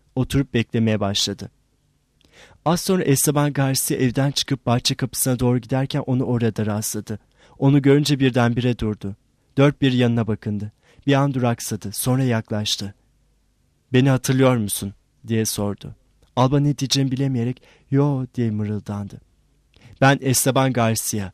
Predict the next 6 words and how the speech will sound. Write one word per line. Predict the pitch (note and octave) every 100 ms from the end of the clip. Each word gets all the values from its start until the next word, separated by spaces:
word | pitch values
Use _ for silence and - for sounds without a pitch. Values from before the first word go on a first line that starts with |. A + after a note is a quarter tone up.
| _ _ -
Tre | C3 C#3
Maria'da | C3+ B2+ B2+ A2 G#2
karşılaşmıştık." | G#2+ G2+ - G#2 G#2 - - - F2 _ _ _ _ _ _ _ _ _ _
Alba | C#3 D3 E3+
ezbere | - B2+ A2 B2 A#2+
gülümsedi. | A2+ G#2+ G#2+ - G#2 G2+